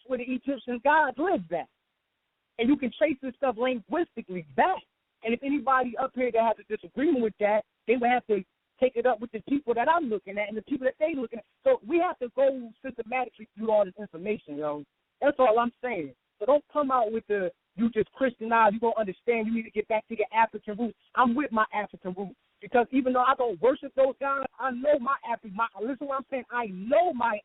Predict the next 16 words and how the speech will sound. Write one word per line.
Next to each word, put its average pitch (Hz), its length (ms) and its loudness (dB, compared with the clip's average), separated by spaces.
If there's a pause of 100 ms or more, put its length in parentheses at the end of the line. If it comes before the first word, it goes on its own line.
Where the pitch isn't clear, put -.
African 254 760 -4
ancestors 208 720 -6 (320)
were 254 140 2
worshiping 240 580 -2
these 226 340 -2 (720)
that 226 200 -4
gave 254 200 2
them 262 140 -6
information 240 580 -2
and 208 120 -10
knowledge. 202 380 -2 (460)
I 254 140 0
know 247 300 2
that 233 240 -4
for 226 140 -2
a - 20 -6